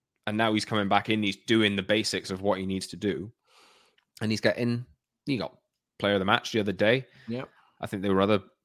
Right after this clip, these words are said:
Speaker 1: players maybe in, in contention for that. But I think credit to Harry Maguire for every single piece of, he's had so much criticism because of how much money he costs. Because of how much money he costs, by the way.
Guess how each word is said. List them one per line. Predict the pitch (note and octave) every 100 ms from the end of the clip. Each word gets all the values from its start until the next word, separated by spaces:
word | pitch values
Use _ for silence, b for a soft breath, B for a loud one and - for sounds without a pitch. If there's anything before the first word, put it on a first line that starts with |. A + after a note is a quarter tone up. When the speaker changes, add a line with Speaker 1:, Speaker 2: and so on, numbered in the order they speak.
| _
Speaker 1:
players | A2+ A#2 A#2
maybe | A2+ A2
in, | A2 G#2+ -
in | A2
contention | G2+ G2+ A2 G#2+ A2
for | G2+
that. | G2+ A#2 -
But | A#2+
I | A2+
think | B2+ - B B B -
credit | C3+ A#2+
to | A#2+
Harry | A#2 A2+
Maguire | A2 G#2 A2+ G#2 G2
for | - G#2+ -
every | A#2 A2+ A#2
single | - A2+ A2 G#2+ G#2 G2+ G2+ b b _ _ _ _
piece | D3 B2+ C3+
of, | - -
he's | G#2 A#2
had | B2 A2
so | - - D3 D3+ D3+ D3+
much | C#3+ C#3 A#2 -
criticism | - C3 F#2 - G2 F2+ D#2 D2+ _
because | G2 - G2+
of | F#2
how | G2+
much | G2+ F#2 F#2+
money | F#2+ F2
he | D#2+
costs. | D2 - - B B _
Because | - - E2
of | -
how | D#2
much | E2 C2 -
money | F#2+ D#2
he | D2
costs, | D#2+ C#2+ -
by | C#2+
the | D2+
way. | C2+